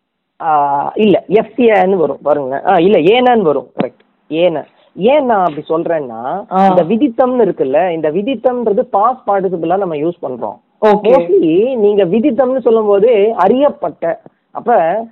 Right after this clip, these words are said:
Speaker 1: யாரால் அறியப்பட்டன்னு தானே கேட்போம்.
Speaker 2: ஆ, ஓகே, ஓகே, ஓகே.
Speaker 1: பாசிவ்ல வந்துரும்.
Speaker 2: கரெக்ட்,
Speaker 1: அதனால
Speaker 2: கரெக்ட்.
Speaker 1: உங்களுக்கு
Speaker 2: ஏன.
Speaker 1: ஏனவோ, யயாவோ அப்படிதான் வரும்.
Speaker 2: ஓகே, ஓகே.
Speaker 1: ம். So, அப்ப,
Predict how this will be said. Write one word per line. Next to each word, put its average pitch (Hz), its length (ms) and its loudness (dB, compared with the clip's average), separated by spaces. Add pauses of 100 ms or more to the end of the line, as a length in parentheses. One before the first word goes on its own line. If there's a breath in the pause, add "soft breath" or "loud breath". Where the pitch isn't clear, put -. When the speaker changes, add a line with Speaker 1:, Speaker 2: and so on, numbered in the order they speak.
(120)
Speaker 1:
யாரால் 240 760 2
அறியப்பட்டன்னு 220 640 0
தானே 190 160 -6
கேட்போம். 151 380 -6 (200)
Speaker 2:
ஆ, 202 640 2
ஓகே, 180 200 -16
ஓகே, 175 340 -18
ஓகே. 190 200 -16
Speaker 1:
பாசிவ்ல 226 520 0
வந்துரும். 127 380 -6 (100)
Speaker 2:
கரெக்ட், 123 120 -6
Speaker 1:
அதனால 180 420 0
Speaker 2:
கரெக்ட். 170 360 -4
Speaker 1:
உங்களுக்கு 208 540 4
Speaker 2:
ஏன. 226 320 2
Speaker 1:
ஏனவோ, 214 360 0 (100)
யயாவோ 180 760 2
அப்படிதான் 151 280 -6
வரும். 131 220 -6 (240)
Speaker 2:
ஓகே, 180 560 -12
ஓகே. 165 320 -20 (680)
Speaker 1:
ம். 160 260 -14 (520)
So, 226 120 2
அப்ப, 233 180 2